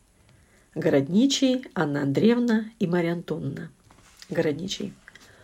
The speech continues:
Что, Анна Андреевна, а? Думала ли ты когда-нибудь об этом? Экой богатый приз канальства.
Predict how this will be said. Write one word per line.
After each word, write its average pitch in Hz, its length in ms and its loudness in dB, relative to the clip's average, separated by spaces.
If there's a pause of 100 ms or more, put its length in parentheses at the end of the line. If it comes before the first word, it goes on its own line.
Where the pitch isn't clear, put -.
Что, 440 460 12
Анна 202 220 6
Андреевна, 151 600 4
а? 311 160 8 (760)
Думала 359 460 10
ли 392 100 10
ты 381 120 8
когда-нибудь 262 840 6
об - 180 6
этом? - 420 2 (760)
Экой 359 480 12
богатый 339 520 10
приз 311 460 6
канальства. 285 920 6